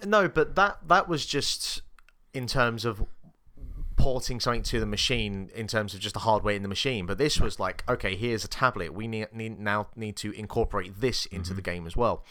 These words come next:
Speaker 1: So I'm curious to see what the, oh, I mean, everyone is, but just curious to see, like, what the N X is and the, the architecture of it, and how, what differences there are gonna be if, uh, a developer like Ubisoft makes a game for the P S four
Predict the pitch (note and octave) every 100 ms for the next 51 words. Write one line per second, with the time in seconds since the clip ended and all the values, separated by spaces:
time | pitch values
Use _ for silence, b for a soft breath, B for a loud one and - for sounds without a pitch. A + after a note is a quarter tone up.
0 | B B B B B - C#3 C3 C#3+ C3
1 | - F#3+ A3+ - D3+ - C#3+ C3+ B2 A2+
2 | A2+ - - D#3+ - B2+ - G#2+ D#2 E2+
3 | D#2 - G#2 D#2+ D2 D2 - F#2+ G#2+ -
4 | - D3 D3+ - - A#2 F#2+ F#2+ F2 -
5 | G#2+ A2 B2+ - A#2+ - - - A#2 A2
6 | - - F#2+ F2+ F#2+ F#2 F#2 F2 G2 A2
7 | G#2+ - F#2+ - F2+ E2 E2 E2 D#2 G2+
8 | F#2 F2+ F2+ B B B B _ - A2+
9 | A2 B2 A#2+ B2 A#2+ G#2+ G#2 A2 G2+ -
10 | G2+ G2+ G2+ F#2+ F#2+ F2+ F2+ - - -
11 | F2 E2+ F2+ F#2+ G2 F#2 F#2 F2+ A2 -
12 | G#2 F#2+ F#2 E2+ F#2 F#2 - F2+ F2+ F2+
13 | - F#2 E2+ E2+ F#2 F2 - F#2 F2 F2
14 | E2